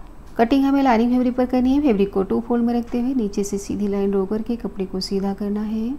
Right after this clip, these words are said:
अब हमें blouse की length के लिए marking करनी है। Blouse की total length है फोर्टीन inch। one inch margin का plus करके fifteen inch पर mark करना है। स्ट्रेट लाइन ड्रॉ करनी है। यहाँ पर हमें शोल्डर का हाफ लेना है, शोल्डर है फोर्टीन, उसका हाफ सेवन, सेवन में से हमें one point five inch minus करके five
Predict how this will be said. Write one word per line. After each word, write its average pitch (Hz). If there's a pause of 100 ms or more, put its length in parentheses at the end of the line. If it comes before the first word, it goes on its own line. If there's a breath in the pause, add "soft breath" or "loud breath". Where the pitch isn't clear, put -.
(1300 loud breath)
अब 226
हमें 262
blouse 202
की 269
length 220
के 202
लिए 196
marking 196
करनी 233
है। 285
Blouse 190
की 196
total 196
length 226
है 240
फोर्टीन 190
inch। 185
one 202
inch 226
margin 190
का 240
plus 190
करके 196
fifteen 190
inch 180
पर 220
mark 214
करना 220
है। 226 (680 loud breath)
स्ट्रेट 262
लाइन 262
ड्रॉ 196
करनी 196
है। 196
यहाँ 202
पर 240
हमें 247
शोल्डर 185
का 190
हाफ 214
लेना 226
है, 226
शोल्डर 180
है 180
फोर्टीन, 190
उसका 220
हाफ 180
सेवन, 202
सेवन 226
में 254
से 262
हमें 254
one 214
point 185
five 185
inch 214
minus 190
करके 185
five 185